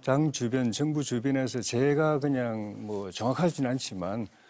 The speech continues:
그냥 상식적으로 아는 차원에서 우리 대통령께 가장,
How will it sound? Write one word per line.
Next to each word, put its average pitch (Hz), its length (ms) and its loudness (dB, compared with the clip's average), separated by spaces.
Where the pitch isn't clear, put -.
그냥 120 260 -10
상식적으로 117 540 -2
아는 104 180 -4
차원에서 120 880 -4
우리 127 200 -4
대통령께 123 680 -2
가장, 135 480 -2